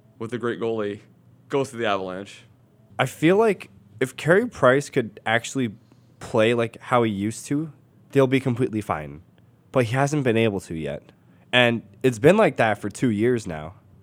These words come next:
Speaker 2: at least.
Speaker 1: Yeah.
Speaker 2: I don't know what's going on.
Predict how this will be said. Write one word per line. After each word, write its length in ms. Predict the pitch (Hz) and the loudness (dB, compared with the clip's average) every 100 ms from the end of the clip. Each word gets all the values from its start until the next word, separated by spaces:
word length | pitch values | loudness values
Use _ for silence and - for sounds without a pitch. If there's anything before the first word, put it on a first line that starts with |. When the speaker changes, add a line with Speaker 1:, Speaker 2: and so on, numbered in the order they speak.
| _ | _
Speaker 2:
at 140 | 110 98 | -2 0
least. 460 | 117 87 - - _ _ _ | 0 0 -8 -20 _ _ _
Speaker 1:
Yeah. 300 | 139 123 120 - _ - | -8 -6 -8 -14 _ -4
Speaker 2:
I 100 | 110 | 0
don't 120 | 127 | 4
know 120 | 131 120 | 4 4
what's 180 | 110 | 0
going 260 | - 104 95 | 0 0 0
on. 320 | 95 82 85 | -2 -6 -12